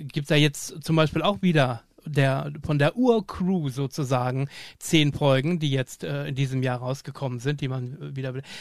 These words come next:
also, ja, aber ich hab so ein bisschen immer das Gefühl, kennst du einen, kennst du alle. Also irgendwie holt mich das nicht, äh,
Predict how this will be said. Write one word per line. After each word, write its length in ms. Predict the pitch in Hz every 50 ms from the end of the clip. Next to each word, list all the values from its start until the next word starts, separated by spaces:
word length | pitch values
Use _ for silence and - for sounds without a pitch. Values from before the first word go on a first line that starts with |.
| - -
also, 280 | - 139 143 160 143 139 - - - - - - _ -
ja, 240 | - 131 117 113 - -
aber 260 | - - - 151 -
ich 120 | 165 139 165
hab 100 | 170 -
so 80 | -
ein 60 | 180 175
bisschen 260 | 185 - - 190 196
immer 220 | 185 175 190 185
das 240 | 175 185 170 - -
Gefühl, 420 | 175 151 - - 170 180 190 196
kennst 460 | - - - - 147 175 175 - - 175
du 80 | -
einen, 280 | - 143 156 175 190 185
kennst 320 | - 165 160 160 147 -
du 60 | 180
alle. 300 | - 175 185 165 151 139
Also 200 | 143 147 135 151
irgendwie 380 | 160 156 156 165 170 175 170 170
holt 340 | 175 160 151 165 175 - -
mich 140 | 180 - -
das 220 | 175 151 - -
nicht, 280 | 170 170 147 - - -
äh, 160 | 160 170